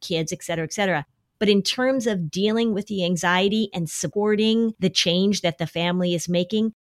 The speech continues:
that grandparent is not gonna be the go-to. If you're trying to get sober and your parent is actively using drugs or alcohol, that's not gonna be the person that you're gonna go to. It's figuring that out. And empathy, of course, goes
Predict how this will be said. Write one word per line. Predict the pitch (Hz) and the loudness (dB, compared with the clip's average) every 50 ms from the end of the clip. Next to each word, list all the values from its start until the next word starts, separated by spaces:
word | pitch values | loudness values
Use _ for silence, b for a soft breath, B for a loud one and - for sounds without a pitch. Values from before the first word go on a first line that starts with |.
| _ - | _ -8
that | - 156 196 196 - - | -2 0 0 0 0 -2
grandparent | 190 190 196 190 190 190 185 - 180 175 175 175 170 165 156 - - | -4 -4 -2 0 0 -2 -2 -4 -4 -2 -2 -2 -2 -4 -6 -6 -6
is | 180 170 143 143 | -4 -4 -2 -2
not | 151 156 156 170 175 160 - - | 0 2 2 2 2 0 0 -4
gonna | - 165 160 151 | -4 -2 -2 0
be | 143 156 156 | 0 0 0
the | 131 151 | -2 -2
go-to. | 151 - 117 123 139 - - - - - 156 _ _ _ _ _ - - | -4 -4 -6 -6 -6 -8 -10 -10 -12 -14 -16 _ _ _ _ _ -10 -6
If | 208 185 | -4 -2
you're | 220 269 294 | 0 0 0
trying | 285 - 269 262 | 0 0 0 2
to | 254 226 | 2 4
get | 247 196 - | 2 2 2
sober | - - 220 254 294 226 180 139 143 185 220 - _ _ _ _ _ _ _ - | 2 2 4 4 4 4 2 2 0 -2 -4 -6 _ _ _ _ _ _ _ 0
and | 208 196 | 0 2
your | 185 185 233 233 233 | 4 4 4 4 2
parent | 226 - - 226 240 269 269 214 196 208 - | 0 0 0 2 4 4 4 2 2 0 0
is | - - 185 196 185 160 - - | 2 2 4 4 4 0 -2 -4
actively | - 170 190 - - - 233 214 190 208 214 208 | -4 -4 -4 -4 -4 -4 -2 -2 0 0 0 2
using | 190 175 170 202 240 262 202 214 190 196 190 | 2 2 2 4 4 4 4 4 4 2 2
drugs | - 175 196 208 208 - | 2 2 2 2 2 2
or | 208 196 | 2 2
alcohol, | 208 240 262 - 220 156 170 175 185 - _ _ - | 2 2 2 0 -2 0 2 2 0 0 _ _ -4
that's | - 165 185 214 - - - - | -2 2 2 2 2 0 0 0
not | 240 240 240 233 | 2 2 2 2
gonna | 247 247 247 226 | 0 0 0 2
be | 240 233 | 0 0
the | 214 220 | -2 -2
person | 214 240 233 233 - 233 214 | -2 -2 -2 -2 0 0 0
that | 220 220 - | 0 0 -2
you're | 233 208 | -4 -2
gonna | 220 226 226 226 | 0 0 0 0
go | 220 247 320 330 | 0 -2 -4 -6
to. | - - - - - - _ _ _ _ _ _ _ _ _ _ _ _ _ _ _ _ _ - | -8 -8 -10 -10 -12 -14 _ _ _ _ _ _ _ _ _ _ _ _ _ _ _ _ _ 0
It's | 226 220 220 - - | 0 0 0 -2 -8
figuring | - - - 240 247 226 262 269 262 262 254 240 | -8 -4 -2 0 0 0 0 0 0 2 0 0
that | 233 220 214 214 | 0 2 2 2
out. | 208 196 202 208 226 262 311 302 | 4 4 4 2 2 0 -2 -2
And | 240 180 175 185 180 180 - _ _ _ _ _ _ _ - | 0 0 0 0 -2 -2 -6 _ _ _ _ _ _ _ 0
empathy, | 202 233 220 269 262 - 254 247 240 | 0 0 0 -2 -4 -2 0 0 0
of | 220 220 - | 0 0 -2
course, | - 220 220 233 226 - | -4 -4 -2 -4 -4 -4
goes | - 202 196 196 196 196 202 196 180 - | -4 -2 0 2 2 2 0 0 -4 -8